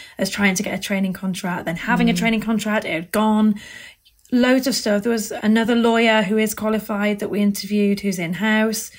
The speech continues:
Speaker 1: who had basically sold the idea of her doing a training contract there with her current employer and managed to do that. And I found that really inspiring.
Speaker 2: I don't know, maybe there's another podcast in the way that social media can help connect lawyers.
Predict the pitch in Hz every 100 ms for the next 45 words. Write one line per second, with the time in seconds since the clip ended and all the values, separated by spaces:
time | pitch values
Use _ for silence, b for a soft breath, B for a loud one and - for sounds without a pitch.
0 | B B B - 269 - 254 262 262 247
1 | - 262 277 277 220 202 202 185 160 156
2 | - 190 190 180 - - 175 208 190 185
3 | 202 180 190 214 196 190 196 185 190 185
4 | 185 170 170 - B B B 208 196 196
5 | 202 190 196 196 190 196 202 202 - 208
6 | 240 208 185 190 233 262 254 226 220 214
7 | 208 196 180 - 226 226 170 139 - 165
8 | 170 160 160 160 160 160 156 147 147 156
9 | 151 147 - - 156 143 139 143 165 160
10 | 151 147 165 - 156 156 151 139 180 139
11 | 160 151 - - 196 160 156 - - -
12 | 254 170 165 165 - -